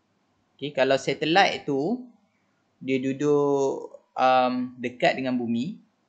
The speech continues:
dia akan bergerak laju. Maksudnya, kalau contohnya macam Hatim, kalau mak dia pusing pada lingkungan yang kecil, dia akan terasa lagi,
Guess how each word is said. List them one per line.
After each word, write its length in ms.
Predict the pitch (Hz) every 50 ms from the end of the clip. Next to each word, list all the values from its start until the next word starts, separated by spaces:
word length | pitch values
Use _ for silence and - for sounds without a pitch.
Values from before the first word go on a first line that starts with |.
| _ _ _ _ _ _ _ _
dia 240 | - 131 131 127
akan 160 | 127 139 131 123
bergerak 320 | 120 120 123 120 - 120
laju. 400 | 117 117 113 117 120 110 107 107 - _ _ _ _ _ _ _ _ _ _ _ _ _ _ _
Maksudnya, 640 | - - 110 - - 120 139 156 180 208 233 254 254 - - _ _ _
kalau 240 | - 123 127 123
contohnya 320 | 127 139 131 - 165 160 175
macam 320 | 170 156 151 - 143 139
Hatim, 560 | 143 147 - - - 170 208 240 - - - - _ _ _ _
kalau 240 | _ 127 131 135 135
mak 240 | 143 160 170 - -
dia 160 | 160 175 170
pusing 440 | 175 165 160 - - 180 170 165 160
pada 360 | 160 156 151 156 160 160 160
lingkungan 480 | 156 147 151 151 151 160 160 160 160 165
yang 160 | 160 156 156
kecil, 480 | 165 170 - - - 247 240 247 247
dia 160 | 151 160 160 160
akan 240 | - 165 165 165
terasa 400 | 175 156 156 156 156 - - 170
lagi, 520 | 160 156 151 156 156 165 165 160 160 -